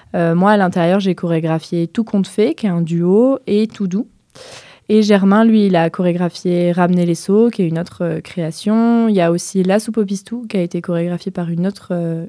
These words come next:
une autre danseuse qui s'appelle Agathe Sorel, qui danse aussi dans Tout doux. Et, euh, on a une dernière création qui s'appelle Petit meurtre sous les hortensias, qui est un spectacle de rue où là, c'est vraiment une création collective.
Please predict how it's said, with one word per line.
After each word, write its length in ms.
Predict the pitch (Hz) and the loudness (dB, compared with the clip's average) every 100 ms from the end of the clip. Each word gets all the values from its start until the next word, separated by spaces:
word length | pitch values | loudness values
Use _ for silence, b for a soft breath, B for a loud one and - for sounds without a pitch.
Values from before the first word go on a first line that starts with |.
| - | -6
une 160 | 175 | -4
autre 120 | 185 - | -4 -6
danseuse 380 | 156 160 190 196 | -8 -6 -6 -8
qui 80 | - | -10
s'appelle 300 | 165 156 151 | -8 -6 -6
Agathe 380 | 175 156 165 - | -4 -2 -4 -6
Sorel, 480 | - 156 147 185 247 _ _ | -6 -4 -4 -4 -8 _ _
qui 160 | - 165 | -12 -4
danse 260 | 175 180 | -2 -2
aussi 220 | 180 - | -4 -6
dans 160 | 180 170 | -6 -6
Tout 140 | - | -4
doux. 160 | 165 196 _ B B B B B B B B - | -6 -6 _ B B B B B B B B -2
Et, 280 | 208 214 208 | 2 4 4
euh, 260 | 180 175 | 2 0
on 140 | 175 175 | 0 -2
a 80 | 170 | -2
une 120 | 175 | 0
dernière 280 | 190 202 214 | 0 0 -2
création 540 | - 196 190 220 240 | -4 -6 -4 -2 -2
qui 120 | 233 | -2
s'appelle 640 | 196 180 180 202 214 190 170 | -6 -4 -2 0 2 2 0
Petit 300 | - 320 262 | -2 -2 2
meurtre 340 | 226 240 - 196 | 2 0 -4 -6
sous 160 | - | -2
les 160 | 202 185 | -2 0
hortensias, 640 | 190 - 185 - - 180 _ _ B B B B _ | -2 -4 -6 -6 -6 -8 _ _ B B B B _
qui 260 | - 208 | -4 2
est 100 | 214 | 4
un 180 | 214 175 | 4 4
spectacle 460 | 170 - 180 196 190 | 0 -4 -2 -2 0
de 160 | 190 | 0
rue 240 | 185 208 247 | 2 2 2
où 100 | 226 | 2
là, 140 | 196 | 2
c'est 160 | 202 180 | 0 -2
vraiment 240 | 170 196 | 0 0
une 40 | 214 | 0
création 320 | - 190 202 | -2 -4 -4
collective. 580 | 196 185 185 196 190 | -2 -4 -6 -8 -8